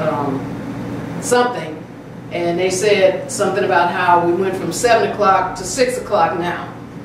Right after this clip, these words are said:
And so if you haven't gone to the web and seen our video called Garden of Eden Time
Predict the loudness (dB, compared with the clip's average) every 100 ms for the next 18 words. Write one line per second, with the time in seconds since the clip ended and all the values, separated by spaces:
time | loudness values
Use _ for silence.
0 | -14 -14 -14 -14 -12 -10 -4 -2 4 6
1 | 6 4 2 -8 -10 -12 -12 -10 -10 -10
2 | -10 -10 -4 2 4 6 6 8 8 8
3 | 6 4 2 0 -12 -14 -14 -14 -14 -12
4 | -12 -12 -12 -12 -12 -12 -8 2 6 6
5 | 6 2 4 6 8 6 4 0 -6 -12
6 | -10 -2 0 4 6 6 6 4 2 -4
7 | -4 4 6 6 6 6 6 4 0 0
8 | 0 2 2 2 2 -2 -4 -4 -6 -6
9 | -6 -8